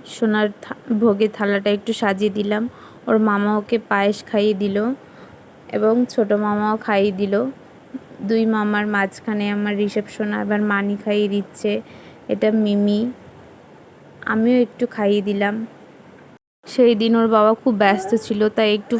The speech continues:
ফটোই তুলেছিলাম, সবার সাথে একটু ফটো তুলেছিলাম, ওইগুলোই তোমাদের সঙ্গে একটু শ-, শেয়ার করে দিলাম। দেখো, ভিডিও তো করতে পারিনি, তাই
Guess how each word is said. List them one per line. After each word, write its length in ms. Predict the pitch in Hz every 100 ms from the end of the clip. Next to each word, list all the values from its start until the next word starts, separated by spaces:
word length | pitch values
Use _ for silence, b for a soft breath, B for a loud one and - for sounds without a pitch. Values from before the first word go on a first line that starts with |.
| 403
ফটোই 360 | 208 202 220
তুলেছিলাম, 540 | 226 214 220 - 214 220
সবার 320 | - 226 220 -
সাথে 200 | 240 226 226
একটু 160 | - 220
ফটো 240 | - 214 214 226
তুলেছিলাম, 520 | 214 214 - 214 226 262 B B B -
ওইগুলোই 340 | 214 233 233 220
তোমাদের 300 | 220 208 214 233
সঙ্গে 220 | 214 214
একটু 200 | 208 - 226
শ-, 200 | - - B B B
শেয়ার 280 | - 247 214 208
করে 160 | 208 202
দিলাম। 280 | 208 208 208 247 - 220
দেখো, 280 | 214 196 233 269 - B B B B - 220 220
ভিডিও 240 | 208 226 220
তো 100 | 233
করতে 360 | 233 214 233
পারিনি, 440 | 220 214 220 262 294 226 - - -
তাই 160 | 233